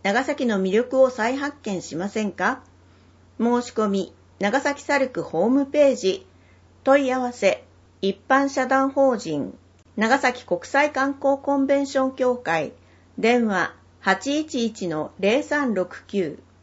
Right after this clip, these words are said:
十月十五日、二十二日、二十九日土曜、生涯現役応援セミナー、スマホ教室、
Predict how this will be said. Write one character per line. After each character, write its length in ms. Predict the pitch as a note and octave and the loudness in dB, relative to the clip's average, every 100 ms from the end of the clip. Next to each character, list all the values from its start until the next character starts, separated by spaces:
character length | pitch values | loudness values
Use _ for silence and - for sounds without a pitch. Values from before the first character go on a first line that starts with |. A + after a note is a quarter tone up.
| _ _ _ _ _ _ _ _ _ _ _ _ _ _ _ _ _ - | _ _ _ _ _ _ _ _ _ _ _ _ _ _ _ _ _ -14
十 260 | G3 C4 D#4 | -6 -2 2
月 280 | D4 D4 C#4 | 2 0 -6
十 240 | D4+ D#4 | -2 0
五 120 | C#4 | 2
日、 540 | G#3+ G3+ G3 F3+ F3 - _ - | 2 0 -4 -4 -4 -8 _ -4
二 180 | C4 D4+ | -2 0
十 220 | D4 A#3+ | 0 0
二 160 | G3+ A3 | 0 0
日、 520 | G3+ F#3+ - E3+ - _ _ - | -2 -4 -4 -4 -6 _ _ -2
二 160 | C#4 | -2
十 220 | D4 C#4 B3 | 0 -4 -4
九 160 | B3+ | -4
日 560 | A#3+ G#3+ - E3 C#3+ - - | -2 -4 -8 -10 -10 -12 0
土 160 | F3 F#3+ | 2 4
曜、 380 | A3+ F#3 C3+ - _ _ - _ - | 2 0 -4 -10 _ _ -20 _ -6
生 300 | - D4+ C4+ | 6 6 6
涯 160 | B3+ | 2
現 340 | F3 G#3+ A3+ A3 | 2 2 2 0
役 380 | G#3 G3 F#3+ - | -2 -2 -2 2
応 200 | F#3 C#4 | 4 4
援 180 | D4+ D4 | 2 -2
セ 160 | D4 | -2
ミ 120 | C4+ A#3 | 0 0
ナ 380 | F#3 D#3+ - - _ _ _ | -2 -4 -8 -16 _ _ _
ー、 40 | |
ス 180 | - A3 | -6 0
マ 140 | B3 | 0
ホ 140 | C#4+ C#4 | 0 -2
教 280 | D4 C#4+ C#4 | 0 -4 -4
室、 480 | - - F3+ E3+ | -14 -8 -6 -6